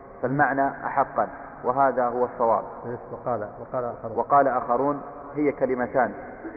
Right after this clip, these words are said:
Speaker 1: الهمزة للاستفهام وما اسم بمعنى شيء، ذلك الشيء حق.
Speaker 2: أما همزة الاستفهام وما شيء، فشيء، ذلك الشيء حق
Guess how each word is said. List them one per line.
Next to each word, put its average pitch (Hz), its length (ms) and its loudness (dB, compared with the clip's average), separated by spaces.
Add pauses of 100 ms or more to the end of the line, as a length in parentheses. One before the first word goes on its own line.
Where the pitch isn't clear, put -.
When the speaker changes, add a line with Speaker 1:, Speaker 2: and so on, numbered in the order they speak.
(120)
Speaker 1:
الهمزة 135 480 2
للاستفهام 127 760 -2 (500)
وما 135 380 6 (380)
اسم 135 420 -2
بمعنى 127 420 0 (100)
شيء، 113 200 2 (400)
ذلك 131 400 4
الشيء 123 440 0
حق. - 200 0 (1400)
Speaker 2:
أما 135 360 -6 (920)
همزة 117 280 -6
الاستفهام 107 520 -10
وما 120 320 -6 (160)
شيء، 123 180 -2 (680)
فشيء، 143 460 -2 (1200)
ذلك 135 280 -4
الشيء 123 340 -6
حق - 180 -6